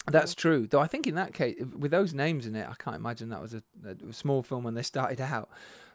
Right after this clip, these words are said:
But, um, maybe something happened with the marketing and sales, and 'cause it costs so much to market a film, people don't realise how much it costs to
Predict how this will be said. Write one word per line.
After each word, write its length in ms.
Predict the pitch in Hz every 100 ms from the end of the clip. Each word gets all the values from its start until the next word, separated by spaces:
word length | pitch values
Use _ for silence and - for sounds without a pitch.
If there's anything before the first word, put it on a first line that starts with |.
| -
But, 180 | 120 123
um, 280 | 120 117 - - -
maybe 220 | 127 123
something 320 | 117 120 117 110
happened 280 | 113 - 113
with 60 |
the 40 | 104
marketing 440 | 107 110 - 110
and 100 | 101
sales, 380 | - 110 104 101
and 200 | 104 - _ _
'cause 120 | - 165
it 60 |
costs 260 | - 220 -
so 120 | 185
much 300 | 170 175 -
to 60 | 147
market 360 | 135 127 -
a 40 | 110
film, 420 | - 123 110 104 _
people 180 | - 127
don't 160 | 117 101
realise 400 | 120 110 107 -
how 180 | 120 120
much 360 | 123 127 -
it 100 | -
costs 540 | - 117 107 - - - - - - - -
to 140 | 95